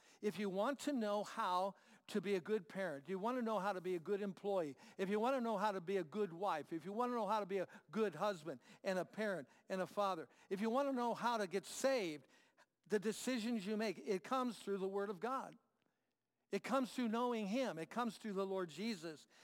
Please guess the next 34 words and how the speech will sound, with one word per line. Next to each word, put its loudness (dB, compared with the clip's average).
And 0
you -2
get 0
to 0
know 0
him -6
because -2
it's -6
through -4
the, -8
in 0
the -2
beginning -2
was -6
the -4
Word, -4
and -4
the -4
Word -4
was -2
with -4
God, 2
and -4
the -8
Word -4
was -2
God. 0
How? 0
He 2
expressed -2
the -2
will 2
of -2
God -4